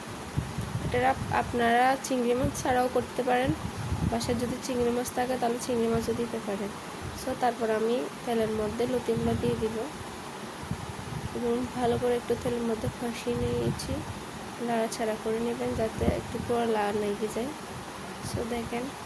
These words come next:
ভাজা ভাজা হয়ে গিয়ে তারপর আমি পরিমাণ মতো মরিচের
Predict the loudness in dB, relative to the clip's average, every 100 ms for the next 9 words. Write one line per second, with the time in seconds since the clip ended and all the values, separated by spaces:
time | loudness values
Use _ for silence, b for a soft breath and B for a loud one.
0 | -10 -10 -10 -10 -8 -8 -6 -4 0 2
1 | 4 4 2 2 2 2 2 2 2 0
2 | 0 0 2 2 2 2 4 4 2 0
3 | 0 2 2 2